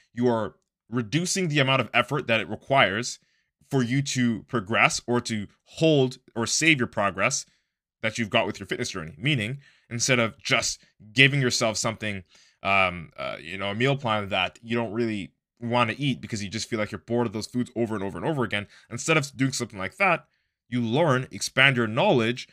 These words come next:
and you incorporate other meals, okay? Other, other food, uh, groups. You don't cut out food groups. You incorporate junk food every now and again. You make it so that it's sustainable. You make it so that you can do it for the rest of your life and you won't feel like you're dieting.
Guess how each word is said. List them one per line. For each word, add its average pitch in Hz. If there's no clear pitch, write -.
and 117
you 127
incorporate 143
other 127
meals, 135
okay? 117
Other, 127
other 127
food, 175
uh, 101
groups. 90
You 101
don't 131
cut 180
out -
food 110
groups. -
You 117
incorporate 143
junk 139
food 123
every 98
now 90
and 85
again. 85
You 107
make 156
it 143
so 151
that 143
it's 135
sustainable. 123
You 117
make 180
it 180
so 165
that 151
you 135
can 170
do 139
it 131
for 127
the 117
rest 123
of 110
your 110
life 107
and 101
you 92
won't 139
feel 131
like 113
you're 90
dieting. 110